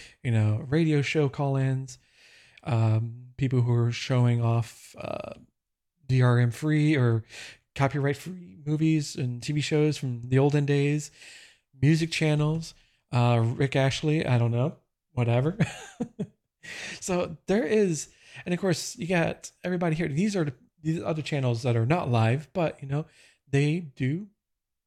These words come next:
opt to be shown in the directory, and they have, uh, available that you can look into what, you know, let's say, uh, Hatniks plays. You can go in here, and, uh, of course, these, they're offline, but you can hit the follow button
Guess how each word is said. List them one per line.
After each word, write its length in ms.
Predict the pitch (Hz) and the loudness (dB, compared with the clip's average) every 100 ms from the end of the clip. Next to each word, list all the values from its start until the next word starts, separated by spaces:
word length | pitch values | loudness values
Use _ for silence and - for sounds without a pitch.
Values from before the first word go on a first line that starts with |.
| _ _ - | _ _ -6
opt 240 | 143 139 | -6 -4
to 200 | 127 127 - | -2 -2 -4
be 160 | - 131 | -4 -4
shown 340 | 127 120 113 | -2 -2 0
in 100 | 127 | 0
the 60 | 135 | -2
directory, 540 | 135 170 233 - 160 _ _ _ - | 0 0 -2 -8 -12 _ _ _ -4
and 120 | 123 | 2
they 80 | 127 | 4
have, 400 | 139 135 127 - _ _ _ _ _ - | 4 2 -2 -14 _ _ _ _ _ -6
uh, 340 | 127 123 123 - - - _ _ _ _ _ 160 | 0 2 2 -2 -8 -20 _ _ _ _ _ -6
available 440 | 131 127 143 175 | 2 2 4 0
that 220 | 175 151 | 0 0
you 120 | 139 | 0
can 480 | 139 147 139 139 156 _ _ _ - _ _ _ _ | -2 -2 -4 -8 -16 _ _ _ -20 _ _ _ _
look 220 | 151 160 | -2 0
into 260 | 165 - 151 | 0 0 0
what, 480 | 135 147 - - - _ | 2 0 -2 -18 -20 _
you 80 | 143 | -4
know, 180 | 127 131 | 0 0
let's 160 | 139 | -2
say, 320 | - 139 135 135 | 0 2 4 4
uh, 240 | 135 135 | 2 2
Hatniks 440 | 147 - 92 - | 2 0 -6 -10
plays. 380 | - 170 220 233 - | -4 -2 -2 -6 -14
You 540 | - - - - 143 | -16 -14 -18 -20 -14
can 40 | 127 | -2
go 180 | 127 127 | 2 2
in 120 | 131 | 2
here, 380 | 127 147 220 - | 2 0 0 -2
and, 320 | 131 127 127 | 0 2 2
uh, 60 | 131 | 0
of 120 | 123 | 0
course, 200 | 143 127 | -2 0
these, 140 | 143 - - | -2 -6 -4
they're 120 | 143 | 2
offline, 520 | 135 127 127 110 113 135 - - - - | 4 4 2 2 2 0 -8 -20 -20 -6
but 200 | 226 240 | -4 -2
you 100 | 147 | -2
can 120 | 139 | -2
hit 140 | 139 | -2
the 60 | - | -4
follow 320 | - 143 160 | -2 0 0
button 380 | 147 190 202 | 0 -4 -4